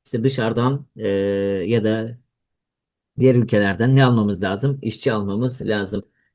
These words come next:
Yani bu da büyük bir sıkıntı biliyorsunuz sevgili arkadaşlar. Yine bakım ve sosyal, e, ihtiyaçlar ne olacak? Artacak. Bakım ve sosyal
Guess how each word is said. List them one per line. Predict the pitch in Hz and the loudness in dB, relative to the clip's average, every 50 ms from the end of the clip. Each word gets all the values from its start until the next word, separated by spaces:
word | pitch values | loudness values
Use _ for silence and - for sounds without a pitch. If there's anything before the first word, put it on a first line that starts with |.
| _ - | _ -6
Yani | - 110 120 127 | -4 -2 0 2
bu | 143 | 2
da | 120 123 139 139 135 120 | 2 2 2 2 0 2
büyük | 120 127 123 127 | 2 2 0 0
bir | 123 | -4
sıkıntı | - - - - 104 98 - 123 131 135 135 - - _ _ - | -8 -6 -4 -4 -4 -2 0 0 0 0 -2 -6 -10 _ _ -4
biliyorsunuz | 113 107 113 104 - 135 127 | 0 0 0 0 0 -2 -2
sevgili | - 117 110 107 107 | -2 0 -2 0 -2
arkadaşlar. | 104 98 - 104 98 - - 80 - _ _ _ _ _ _ - | -4 -4 -6 -8 -10 -10 -12 -16 -16 _ _ _ _ _ _ -2
Yine | 185 180 180 175 127 117 | 0 0 0 0 2 2
bakım | 139 135 139 202 190 | 2 4 4 4 2
ve | 190 | 2
sosyal, | 180 - 170 165 - - - 170 165 165 143 135 - _ _ _ _ _ _ _ _ _ _ _ _ _ - | 0 0 0 -2 -2 0 -2 -2 -2 -2 -4 -8 -12 _ _ _ _ _ _ _ _ _ _ _ _ _ -8
e, | - 104 107 104 104 | -6 -4 -2 0 0
ihtiyaçlar | 107 127 123 - 135 127 127 123 123 131 127 131 131 | -2 -2 -2 0 0 0 0 -2 -2 -4 -2 -2 0
ne | 131 | 0
olacak? | 135 131 127 117 104 110 120 131 131 - | 0 0 0 0 0 -2 -2 -4 -4 -6
Artacak. | - 107 107 104 - - 95 101 101 - _ _ - | -6 -6 -6 -6 -6 -6 -6 -6 -8 -10 _ _ -4
Bakım | 120 113 104 - 127 123 120 113 107 | -4 -4 -2 -2 -2 -2 0 0 0
ve | 107 110 110 117 - _ _ _ _ _ _ _ _ _ _ _ _ _ _ - | -2 -2 -4 -8 -12 _ _ _ _ _ _ _ _ _ _ _ _ _ _ -4
sosyal | 120 117 113 - - - 123 117 117 123 | -2 -2 -2 -4 -4 -2 -2 -2 -2 -6